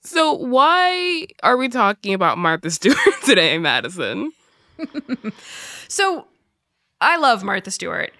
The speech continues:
Speaker 2: Uh, but we're not just here to talk about scrolling through her feed, looking at dinner parties and pictures of her cats taking baths.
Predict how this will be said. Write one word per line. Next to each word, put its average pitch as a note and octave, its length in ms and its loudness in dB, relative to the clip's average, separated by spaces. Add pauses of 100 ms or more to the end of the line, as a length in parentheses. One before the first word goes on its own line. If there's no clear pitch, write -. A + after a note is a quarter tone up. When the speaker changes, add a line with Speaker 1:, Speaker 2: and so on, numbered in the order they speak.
(340)
Speaker 2:
Uh, F3+ 480 0
but C#4 80 -2
we're E4 100 0
not F4 200 2
just F4 180 -6
here E4 100 0
to C4 80 -2
talk G#3 260 4
about G3 180 2
scrolling F#3+ 420 0
through G3+ 120 -2
her G3+ 120 -2
feed, D4 460 0
looking G3 260 0
at F3 160 -2
dinner A#3+ 220 0
parties G3+ 440 0
and F#3 180 -2
pictures F#3+ 340 -4
of F#3 80 -10
her F3 100 -10
cats F3 320 -4
taking D#3+ 320 -8
baths. C#4 540 0